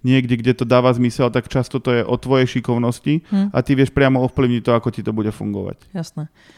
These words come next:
Speaker 2: Ty si riešil niekedy uprostred tohto, že to si už trošku spomínal, ale naozaj tak aktívne. Existuje taký ekonomický pojem, že, e, náklady stratených príležitostí. To si tak riešil uprostred?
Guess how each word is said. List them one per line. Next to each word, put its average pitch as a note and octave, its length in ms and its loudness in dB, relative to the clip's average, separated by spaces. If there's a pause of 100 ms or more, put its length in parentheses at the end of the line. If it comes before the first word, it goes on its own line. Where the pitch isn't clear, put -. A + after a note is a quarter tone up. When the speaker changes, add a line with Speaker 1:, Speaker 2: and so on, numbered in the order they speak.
(160)
Speaker 2:
Ty - 80 -8
si F3 120 -8
riešil G3+ 320 -2
niekedy G#3+ 260 -6
uprostred G#3+ 360 -8
tohto, G#3 320 -8
že D#3 320 -6 (440)
to - 120 -10
si G#3 120 -6
už F#3+ 100 0
trošku - 260 -6
spomínal, E3+ 420 -2
ale D3+ 160 -2
naozaj F3+ 320 0
tak D#3+ 160 -6
aktívne. D#3 640 -4
Existuje E3 440 -2
taký D3 320 -6
ekonomický D3+ 420 -4
pojem, C#3+ 320 -4
že, C3 300 -6 (540)
e, C3 180 -8
náklady D#3+ 400 0
stratených D#3 480 0
príležitostí. C#3 680 -6 (800)
To - 60 -20
si E3 100 -8
tak E3+ 120 0
riešil E3 360 0
uprostred? G#3 440 -4